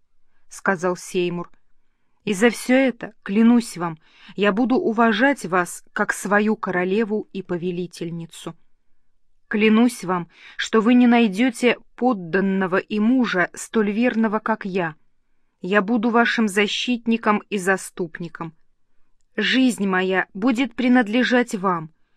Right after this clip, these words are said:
и пусть меня с презрением оттолкнет от себя Бог и вы, если я изменю когда-нибудь своей клятве. Аминь", прибавила Катерина с очаровательной улыбкой.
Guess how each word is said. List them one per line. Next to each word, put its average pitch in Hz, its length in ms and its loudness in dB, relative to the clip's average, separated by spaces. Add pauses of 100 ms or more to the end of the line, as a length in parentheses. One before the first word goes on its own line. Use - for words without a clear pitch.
(120)
и 202 100 -8
пусть - 420 -2
меня 190 280 -2
с - 160 -12
презрением 214 840 0
оттолкнет 220 920 -2
от 214 180 -8
себя 208 360 -2
Бог 185 480 -6 (200)
и 240 120 0
вы, 180 360 -6 (160)
если 180 440 -8
я 185 180 -2
изменю 190 760 -4
когда-нибудь 185 880 -6
своей 175 480 -8
клятве. 165 560 -14 (1160)
Аминь", 196 500 -4 (560)
прибавила 180 540 -2
Катерина 202 720 -4
с - 180 -12
очаровательной 175 960 -8
улыбкой. 160 580 -14